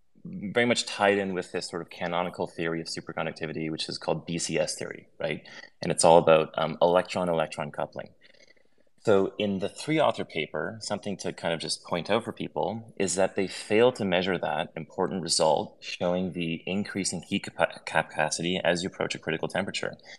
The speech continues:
And they didn't take that to say, "Does this call into question whether this material is a superconductor?" Rather, they said,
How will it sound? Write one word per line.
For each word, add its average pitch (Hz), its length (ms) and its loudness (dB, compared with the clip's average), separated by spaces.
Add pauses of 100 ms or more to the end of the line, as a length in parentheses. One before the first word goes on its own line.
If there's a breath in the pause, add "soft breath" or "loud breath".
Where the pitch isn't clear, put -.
(140 loud breath)
And 98 200 4
they 101 100 6
didn't 131 400 2
take 131 300 -2
that 113 220 6
to 107 100 0
say, 95 420 4 (460 soft breath)
"Does 95 180 2
this 95 160 -2
call 107 240 0
into 104 160 -2
question 95 680 -4
whether 95 180 -2
this 90 220 -4
material 90 320 0
is 85 60 -8
a 165 220 -4
superconductor?" 95 640 -2 (340 soft breath)
Rather, 113 640 4
they 101 120 -4
said, 90 400 -2